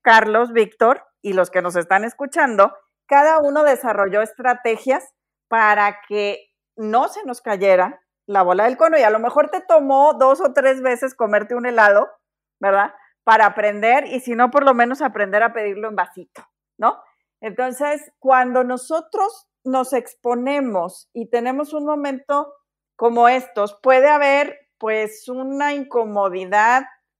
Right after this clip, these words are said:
ligera o fuerte, porque también es posible, ¿verdad?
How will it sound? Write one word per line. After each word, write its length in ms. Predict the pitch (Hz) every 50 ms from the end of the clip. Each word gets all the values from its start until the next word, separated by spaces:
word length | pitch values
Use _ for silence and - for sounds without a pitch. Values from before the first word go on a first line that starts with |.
| _ -
ligera 640 | 180 180 175 - 208 202 202 214 262 285 - - -
o 100 | 190 170 -
fuerte, 480 | - 185 180 175 165 165 - - 226 247
porque 320 | - 226 180 - 170 156
también 440 | - 160 160 156 151 160 165 175 196
es 120 | 208 208
posible, 640 | _ - 220 208 - - 190 175 160 151 170 180 180
¿verdad? 360 | 190 185 185 185 190 196 -